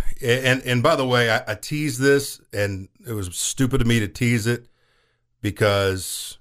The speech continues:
we have Ask the Benchwarmers right now, which will fill a segment. But it is worth tomorrow when we get here, we'll go over some of those first conference game, uh,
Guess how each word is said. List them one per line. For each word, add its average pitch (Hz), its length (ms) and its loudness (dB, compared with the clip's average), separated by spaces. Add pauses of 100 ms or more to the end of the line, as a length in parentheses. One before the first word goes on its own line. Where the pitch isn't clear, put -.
we 101 140 0
have 101 140 4
Ask 101 240 2
the 95 80 -10
Benchwarmers 113 680 -2
right 117 180 -2
now, 120 280 -2
which 104 300 -12
will 104 220 -6
fill 104 260 -2
a 90 60 -4
segment. 113 400 -2 (920)
But 107 320 2
it 113 140 -2
is 156 180 0
worth 120 500 0 (480)
tomorrow 98 800 2 (140)
when 101 200 -6
we 95 120 -2
get 92 180 -2
here, 95 420 0 (460)
we'll 104 220 2
go 101 260 0
over 104 220 2
some 104 180 -6
of 98 60 -4
those 98 260 -2
first - 800 -2 (720)
conference 113 760 0
game, 98 760 -2 (1400)
uh, 101 360 -10